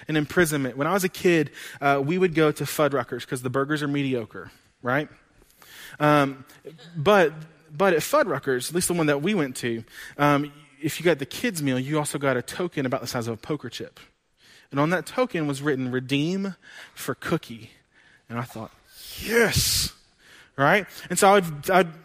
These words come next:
halfway finish my burger, uh, uh, pester my parents until they let me go to the, to the dessert counter where they had the milkshakes and the ice cream and the cookies.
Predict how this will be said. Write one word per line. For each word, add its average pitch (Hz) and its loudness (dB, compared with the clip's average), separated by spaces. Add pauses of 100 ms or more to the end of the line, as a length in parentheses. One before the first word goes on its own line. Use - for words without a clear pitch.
halfway 214 2
finish 196 0
my 190 2
burger, 147 4 (280)
uh, 151 -4 (100)
uh, 160 -4
pester 208 2
my 196 4
parents 175 -2
until 175 -2
they 165 0
let 170 2
me 165 -2
go 156 4 (220)
to 165 -8
the, 151 4
to 156 -4
the 143 2
dessert 143 2
counter 147 2
where 147 2
they 143 2
had 139 -2
the 143 0
milkshakes 143 0
and 139 -4
the 135 0
ice 135 -2
cream 135 -2
and 127 -2
the 120 -4
cookies. 135 -2